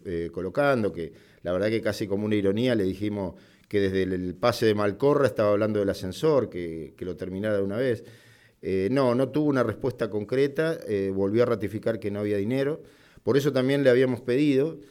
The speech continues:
al final de esa reunión de que de ahí en adelante las próximas reuniones, que él se comprometió que las iba a seguir convocando,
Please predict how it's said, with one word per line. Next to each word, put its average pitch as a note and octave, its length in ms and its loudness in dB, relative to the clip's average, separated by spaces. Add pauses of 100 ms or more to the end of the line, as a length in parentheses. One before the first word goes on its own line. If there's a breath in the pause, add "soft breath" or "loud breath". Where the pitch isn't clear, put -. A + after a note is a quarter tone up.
(300 loud breath)
al F2+ 180 -4
final B2+ 600 0
de G2 160 0
esa A#2 200 -2
reunión D3 480 -4
de G2+ 160 -4
que G2 140 -4
de F#2+ 160 -2
ahí B2 200 0
en C3 100 2
adelante B2 480 2
las F#2 120 -6
próximas A#2+ 640 -2
reuniones, A#2 460 -2
que A2 100 -6
él F#2 140 -2
se - 180 -12
comprometió F2+ 560 -6
que G#2 80 -2
las F#2+ 100 -2
iba G2+ 100 -2
a F#2+ 40 -6
seguir G2 220 -6
convocando, A#2 640 -4